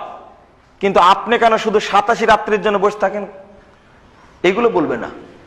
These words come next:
শুধু বলবে তারাবি কেন বিশ রাকাত চালু আছে। আশা করি স্পষ্ট হয়েছে। আপনারা এই বিষয়ে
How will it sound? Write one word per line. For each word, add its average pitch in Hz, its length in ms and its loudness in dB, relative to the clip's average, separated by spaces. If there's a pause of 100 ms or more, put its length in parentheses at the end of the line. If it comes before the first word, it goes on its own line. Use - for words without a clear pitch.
(480)
শুধু 202 260 0
বলবে 202 640 0 (440)
তারাবি 220 420 2
কেন 254 220 2
বিশ 202 220 -6
রাকাত 180 300 -2
চালু 151 200 0
আছে। 123 320 -4 (2250)
আশা 165 200 0
করি 185 320 4
স্পষ্ট 160 360 -4
হয়েছে। 143 380 -2 (540)
আপনারা 170 320 0
এই 185 140 4
বিষয়ে 202 520 0